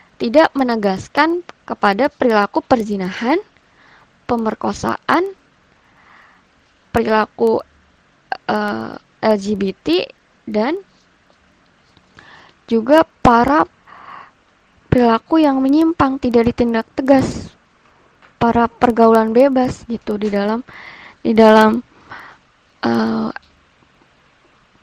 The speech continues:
pasal ini, gitu. Sedangkan kalau kita melihat data di Indonesia, dua koma tiga juta angka aborsi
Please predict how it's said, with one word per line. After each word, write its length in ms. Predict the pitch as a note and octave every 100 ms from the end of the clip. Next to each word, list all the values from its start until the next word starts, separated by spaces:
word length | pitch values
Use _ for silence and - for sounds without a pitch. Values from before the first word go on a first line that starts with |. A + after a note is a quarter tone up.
| _ _ _ _ _ _
pasal 480 | A#3 G#3+ - G#3+ -
ini, 480 | C#4+ C#4+ B3+ B3 B3+ _
gitu. 400 | A3+ G3+ - G3+ G#3 - - - - - - - _ _ _ -
Sedangkan 800 | - - G#3+ F#3+ F#3+ - D4+ D#4+ E4 -
kalau 240 | - A3 A3
kita 260 | A3 - A3
melihat 400 | G#3+ A3 A3 -
data 400 | A#3 C4 B3 A3
di 160 | G#3
Indonesia, 640 | G#3+ G#3+ D4 - G#3+ G3+ A3 - - - - - -
dua 240 | A#3+ D4+
koma 320 | D#4+ C#4 B3 A#3+
tiga 320 | A#3+ G#3 G#3+
juta 640 | A3 - - G3+ G3 G3+ - _ _ _ _ _ _ _ _ _ _ _ _ _ _ _ _ _ _ - - _ _ _ _ _ -
angka 340 | A#3 C4 D4+ C4+
aborsi 720 | C4 A3+ A3 C4 - C#4